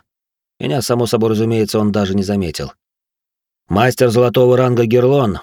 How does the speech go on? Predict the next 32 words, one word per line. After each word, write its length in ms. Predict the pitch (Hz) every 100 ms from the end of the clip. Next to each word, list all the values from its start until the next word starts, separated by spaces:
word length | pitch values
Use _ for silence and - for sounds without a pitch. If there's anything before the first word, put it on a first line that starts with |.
| _
просит 360 | 101 117 120 120
о 100 | 110
встрече 300 | 135 131 120
с 60 |
главой 280 | 113 120 120
школы 340 | - 131 123
духовной 400 | 113 107 120 117
силы. 360 | 107 117 92 78 - _ _ _ _
Мне 220 | 92 110
нужно 260 | 127 117 120
проверить 400 | 127 123 123 110
своего 320 | 120 120 120
ученика». 520 | 113 120 113 101 76 - _ _ _ _ _ _ _ _ _
«Прошу 340 | - 76 - 160
подождать 420 | 156 156 160 151
в 40 |
гостевом 400 | 143 - 156 151
доме. 340 | 143 120 85 - _ _ _
Ваша 320 | 85 101 113
просьба 340 | 104 127 110 113
будет 300 | 117 117 104
передана 380 | 131 113 110
главе». 400 | 107 107 104 87 - _ _ _ _ _ _ _ _ _ _
Гостевой 420 | 76 73 127 170
дом 240 | 147 165 135
находился 480 | 123 120 143 123 120
недалеко 440 | 107 110 107 110
от 120 | 104
ворот, 360 | 104 101 69 - _ _ _ _
вне 280 | 95 120 98
стен 280 | - 101
школы. 400 | 98 - 85 64